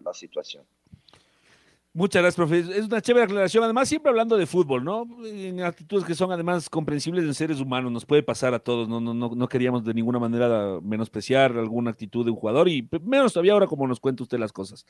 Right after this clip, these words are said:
Speaker 2: Ahora, profe, el otro tema, el otro desafío de lo que yo le escucho y de lo que estamos viendo es la parte física.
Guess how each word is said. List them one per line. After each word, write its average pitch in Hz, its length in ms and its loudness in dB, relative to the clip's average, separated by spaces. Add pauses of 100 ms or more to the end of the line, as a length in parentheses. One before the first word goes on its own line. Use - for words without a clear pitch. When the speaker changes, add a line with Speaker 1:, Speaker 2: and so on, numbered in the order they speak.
(400)
Speaker 2:
Ahora, 277 260 8
profe, 285 220 4
el 254 80 4
otro 294 300 4
tema, 147 260 2
el 151 80 2
otro 226 220 0
desafío 170 500 -2
de 156 80 0
lo 127 100 -2
que 127 160 -6
yo 160 140 -2
le 170 80 -2
escucho 160 440 -4
y - 20 -2
de 131 80 -4
lo 123 100 -6
que - 80 -14
estamos 156 480 -2
viendo 139 460 -4 (420)
es 196 220 2
la 202 220 -2
parte 175 360 0
física. 131 540 -8